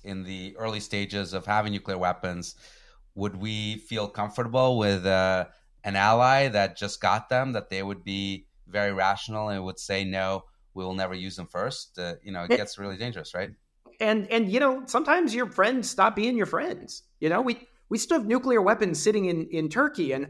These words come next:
Speaker 2: our relationship with Turkey is, you know, I mean, the, you know, the Facebook relationship status is, you know, it's complicated,
Speaker 1: <laughs>
Speaker 2: right?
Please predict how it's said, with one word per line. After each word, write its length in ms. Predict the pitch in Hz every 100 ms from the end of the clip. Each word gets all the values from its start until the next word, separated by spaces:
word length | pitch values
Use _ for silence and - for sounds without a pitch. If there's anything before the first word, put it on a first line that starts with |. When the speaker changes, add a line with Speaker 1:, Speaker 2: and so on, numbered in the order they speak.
| -
Speaker 2:
our 200 | 269 277
relationship 540 | 208 220 214 190 180
with 140 | 160 147
Turkey 340 | 262 254 180
is, 220 | 151 -
you 80 | 156
know, 200 | 180 143 - - - _ _ _ _
I 60 | 180
mean, 180 | 190
the, 240 | 190 180 180
you 120 | 190
know, 120 | 180
the 120 | 160 156
Facebook 480 | 208 202 202 180
relationship 680 | 165 170 196 196 170 151 147
status 520 | - 160 139 113 110
is, 120 | 135 127
you 60 |
know, 160 | 135 123
it's 100 | 127
complicated, 680 | 151 170 165 139 - - 107
Speaker 1:
<laughs> 80 | 127
Speaker 2:
right? 240 | 120 123